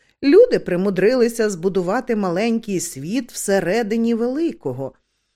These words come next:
і перший відображає другий майже так само, як крапля води відображає навколишній ландшафт. І все ж, і все ж».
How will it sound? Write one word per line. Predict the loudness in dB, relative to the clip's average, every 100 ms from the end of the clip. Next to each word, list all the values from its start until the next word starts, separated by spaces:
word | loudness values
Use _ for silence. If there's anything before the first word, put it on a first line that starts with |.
| _ -4
і | -4
перший | -2 0 0 -2 -4 -2
відображає | -2 -2 -2 -2 -4 -2 0 0
другий | -2 -4 -4 -4 -6
майже | -6 -6 -8 -6 -10
так | -8 -8 -8 -12
само, | -14 -8 -6 -6 -6 -8 _ _ _ -2
як | -2 -2
крапля | -2 -2 -2 -2
води | 0 -2 -2 -2
відображає | -2 -4 -2 -2 -2 -4 -2 -2 -2 -4
навколишній | -6 -6 -8 -4 -2 -4 -6 -6 -4
ландшафт. | -4 -6 -8 -10 -6 -4 -4 -6 _ _ _ _ _ _ _ _
І | -6
все | -6 -8 -6 -2 0 0 -4
ж, | -8 -12 -8
і | -8
все | -8 -12 -12 -6 -4 -4 -6
ж». | -6 -10 -12